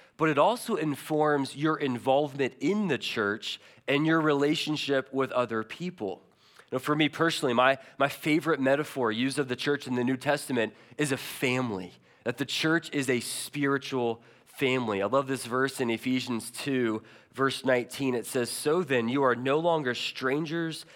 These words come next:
and aliens, but you are fellow citizens with the saints and members of the household of God." This metaphor, being in the household or the family of God,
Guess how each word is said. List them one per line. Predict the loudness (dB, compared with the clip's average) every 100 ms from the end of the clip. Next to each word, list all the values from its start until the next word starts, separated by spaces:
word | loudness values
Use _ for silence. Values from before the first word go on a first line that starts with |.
| -20 -4
and | 0 0 0
aliens, | 2 2 2 2 -2 -6 -10 -18 -10
but | -4 -2
you | 2
are | 2
fellow | 0 -4 0 2 2 0
citizens | -2 -2 -2 -2 -2 -4
with | -4 -6
the | -6
saints | -6 -2 0 0 -2 -6 -10 -14 -20 -4
and | -2 0 -2
members | 0 0 0 0 0 -2
of | -2 -2
the | -2
household | -2 0 0 0 -2 -2 0 2 0 -4 -16 -20 _
of | -2 0 -2
God." | -2 0 0 -2 -10 -20 _ _ _ -8
This | -6 -6 -6
metaphor, | 0 2 2 -2 -2 0 0
being | 2 2 0 -6 -4
in | 0
the |
household | 0 0 2 2 0 -2 0
or | 0
the | -2
family | -8 0 2 2 0 0
of | -2 0
God, | 2 4 4